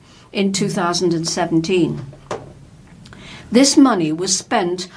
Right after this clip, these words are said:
on a range of security measures at the mosque, including C C T V cameras. Mister Iqbal said, "Since having this extra security, our vandalism has decreased. Our cameras have also helped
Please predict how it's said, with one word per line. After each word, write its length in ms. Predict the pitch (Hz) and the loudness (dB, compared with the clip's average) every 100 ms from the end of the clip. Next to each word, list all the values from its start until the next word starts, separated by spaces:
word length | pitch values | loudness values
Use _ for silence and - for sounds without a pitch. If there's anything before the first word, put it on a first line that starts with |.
| - - | -20 -2
on 140 | 233 | 0
a 80 | 240 | 2
range 480 | 233 247 254 277 277 | 2 2 2 2 0
of 100 | 269 | -2
security 800 | - 254 - 269 254 240 233 175 | -6 -8 -6 -2 -2 -2 -4 -4
measures 600 | 175 160 160 160 - 170 | -2 -2 -4 -6 -6 -6
at 160 | 151 214 | -6 -2
the 60 | |
mosque, 600 | 214 220 156 165 - - - - - - | 2 2 2 -2 -6 -10 -20 -20 -20 -2
including 760 | 233 233 185 277 254 190 160 | 0 2 4 4 4 4 4
C 280 | 160 - 240 | 4 2 0
C 280 | 233 - 226 | -2 -2 -4
T 320 | 220 233 214 | -4 -4 -2
V 300 | 202 214 180 | -2 0 -2
cameras. 800 | - - 196 190 147 160 - - - - - - - - - | -4 -2 0 2 0 -2 -4 -4 -6 -20 -20 -20 -20 -20 -6
Mister 220 | 240 233 - | -2 -2 -2
Iqbal 440 | 233 - 233 214 | -4 0 0 0
said, 460 | 220 254 226 160 - - | -2 0 0 0 -8 -12
"Since 420 | - - 302 330 - | -4 2 6 4 4
having 420 | 294 277 190 180 | 0 2 0 0
this 200 | 190 226 | -2 -4
extra 380 | 208 - 156 208 | -4 -6 -4 -2
security, 840 | - 156 254 240 202 190 160 156 | -2 0 2 2 0 -4 -6 -4
our 280 | 170 220 247 | 2 4 4
vandalism 680 | 254 220 196 165 160 165 170 | 2 0 0 -2 -2 -4 -4
has 180 | 190 | -4
decreased. 800 | 190 190 - 214 160 165 - - - _ _ _ _ _ | -6 -8 -4 0 0 -2 -6 -8 -18 _ _ _ _ _
Our 180 | - 147 | -10 -8
cameras 560 | 151 214 208 226 262 269 | -4 2 4 4 2 -2
have 120 | 233 | -4
also 420 | 208 226 226 262 | 0 0 0 -2
helped 560 | 254 254 247 180 - - | -4 0 0 0 -6 -18